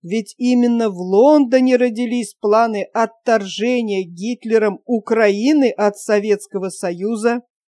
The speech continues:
да и сама идея господствующего положения Германии на востоке и юго-востоке Европы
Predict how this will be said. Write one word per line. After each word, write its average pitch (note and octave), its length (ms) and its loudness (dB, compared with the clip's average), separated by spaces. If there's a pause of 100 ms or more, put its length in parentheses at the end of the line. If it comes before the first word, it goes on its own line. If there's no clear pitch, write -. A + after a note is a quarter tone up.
(340)
да F#3 140 -2
и B3 100 -2
сама A#3+ 400 0
идея A#3+ 580 -2
господствующего G#3+ 1160 -4
положения G3+ 760 -2
Германии G3+ 880 0 (340)
на G#3+ 160 -2 (180)
востоке A3+ 600 -4
и A3 180 -8
юго-востоке G#3 1000 -2
Европы A3 680 2